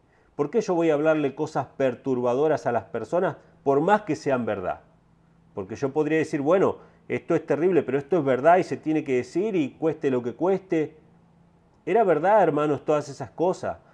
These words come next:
pero no estaban dichas esas cosas con el espíritu de la verdad. No estaban dichas con el propósito de afianzar la confianza del pueblo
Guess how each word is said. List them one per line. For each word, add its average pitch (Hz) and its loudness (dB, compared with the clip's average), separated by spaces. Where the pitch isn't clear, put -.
pero 131 0
no 175 4
estaban 190 4
dichas 175 -4
esas 156 -6
cosas 170 -2
con 143 0
el 139 0
espíritu 139 -4
de 107 2
la 101 0
verdad. 92 -4
No 151 2
estaban 180 4
dichas 185 0
con 147 2
el 139 2
propósito 147 -2
de 139 2
afianzar 139 0
la 151 2
confianza 143 0
del 127 0
pueblo 120 2